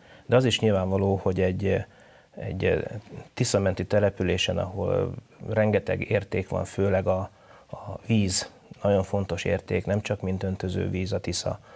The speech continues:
hanem mint ivóvízbázis, ugye a rétegvizek, az ember nem szívesen adna olyan, ö, beruházásnak helyet, ami,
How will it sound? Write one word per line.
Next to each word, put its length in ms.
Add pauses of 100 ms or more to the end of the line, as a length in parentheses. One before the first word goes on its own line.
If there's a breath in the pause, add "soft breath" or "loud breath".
(220 loud breath)
hanem 240
mint 200
ivóvízbázis, 960
ugye 220
a 260 (240 loud breath)
rétegvizek, 760 (500 loud breath)
az 420
ember 280
nem 180
szívesen 560
adna 240
olyan, 400 (320)
ö, 80 (340)
beruházásnak 800
helyet, 340
ami, 300